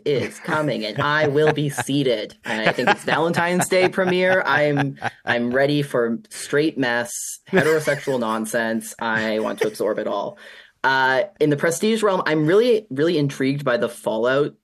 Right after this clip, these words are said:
Speaker 1: show that is
Speaker 2: Hmm.
Speaker 1: coming later this year. I think The Last of Us gave us a really interesting model for video game adaptations, and we've not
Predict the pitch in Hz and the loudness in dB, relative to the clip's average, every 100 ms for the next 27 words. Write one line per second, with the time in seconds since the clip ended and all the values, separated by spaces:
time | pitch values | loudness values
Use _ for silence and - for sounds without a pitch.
0 | _ - - 147 160 196 170 143 143 147 | _ -6 0 2 4 2 2 2 2 2
1 | 160 165 160 165 160 - 165 190 160 165 | 2 2 2 2 0 0 2 2 0 0
2 | 185 131 120 143 135 135 139 123 123 117 | 0 0 0 -2 -2 0 0 2 2 0
3 | 113 120 113 123 127 123 123 123 117 123 | -4 -2 0 0 2 -2 -4 -6 -4 -4
4 | - 120 113 107 113 110 107 117 110 107 | -4 -2 -2 -2 -2 -4 -4 -2 -2 0
5 | 107 107 - - _ - 120 120 120 123 | -2 -6 -20 -20 _ -4 0 2 2 0
6 | 117 120 - 127 139 151 156 117 113 110 | 2 0 0 -2 0 -2 -2 -2 -4 -4
7 | 117 110 107 107 - | -4 -4 -2 -6 -10